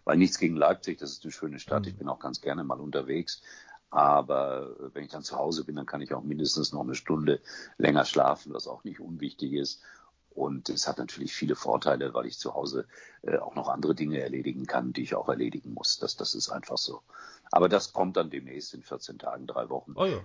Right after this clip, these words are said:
Speaker 1: wird die Technik soweit sein. Dann wird's ein bisschen einfacher, ja.
Speaker 2: Und wie kam es jetzt dazu? Das heißt, die hatten dich dann einfach angefragt und gesagt, hey, wir haben ein Morningshow-Format noch und
Speaker 1: Ja, so, so ungefähr.
Speaker 2: Ja.
Speaker 1: Im Grunde genommen war es genau so. Ich weiß gar nicht, wer auf diese glorreiche Idee gekommen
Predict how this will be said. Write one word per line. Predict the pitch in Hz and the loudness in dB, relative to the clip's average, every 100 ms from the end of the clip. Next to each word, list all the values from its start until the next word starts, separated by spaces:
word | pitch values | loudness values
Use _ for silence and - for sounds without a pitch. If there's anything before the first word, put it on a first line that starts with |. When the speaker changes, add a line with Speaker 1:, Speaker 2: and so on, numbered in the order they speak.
| - | -6
Speaker 1:
wird | - | -6
die | - | -4
Technik | - 67 - 69 | -4 -4 0 0
soweit | - 60 53 - | 0 0 0 0
sein. | 60 71 | 0 4
Dann | 101 | 6
wird's | 92 - | 6 4
ein | 82 | -2
bisschen | 80 - 55 | -4 -6 -8
einfacher, | - - - - - _ | -12 -14 -16 -16 -16 _
ja. | - - _ _ _ _ _ _ _ _ _ - _ _ | -18 -18 _ _ _ _ _ _ _ _ _ -20 _ _
Speaker 2:
Und | 135 | 0
wie | 135 | 2
kam | 123 123 | 4 2
es | 165 | 2
jetzt | 185 - | 0 0
dazu? | 170 170 | -2 0
Das | 147 | 2
heißt, | 135 135 | 2 4
die | 127 | 2
hatten | 123 143 | 0 0
dich | 135 131 | -2 0
dann | 123 | 0
einfach | 110 120 123 | 0 -2 -4
angefragt | 131 147 131 120 | -2 0 2 2
und | |
gesagt, | 120 117 | 2 0
hey, | 120 123 | 2 4
wir | 113 | 4
haben | 117 123 120 | 4 2 4
ein | 113 110 | 4 4
Morningshow-Format | 107 131 131 107 104 101 90 90 - | 4 4 4 2 0 0 0 0 -2
noch | 104 113 | -4 -2
und | 98 95 - | -4 0 6
Speaker 1:
Ja, | 123 | 6
so, | 110 160 127 - | 8 4 2 0
so | 151 196 | 2 4
ungefähr. | 156 - 113 87 - | 2 0 0 0 -2
Speaker 2:
Ja. | 107 | 0
Speaker 1:
Im | 98 | 0
Grunde | - 160 190 | -2 -6 -6
genommen | 147 135 | -6 -4
war | 123 | -4
es | 113 | -4
genau | - 104 104 | -4 -4 -4
so. | 95 104 | -6 -10
Ich | 110 98 | -8 -8
weiß | 92 | -8
gar | 95 | -8
nicht, | 90 82 | -10 0
wer | 85 | 2
auf | 85 | 2
diese | - 85 78 | -4 -6 -4
glorreiche | 67 78 87 82 - | -6 -2 2 2 0
Idee | 69 76 | -14 -4
gekommen | - - - - | -2 0 4 6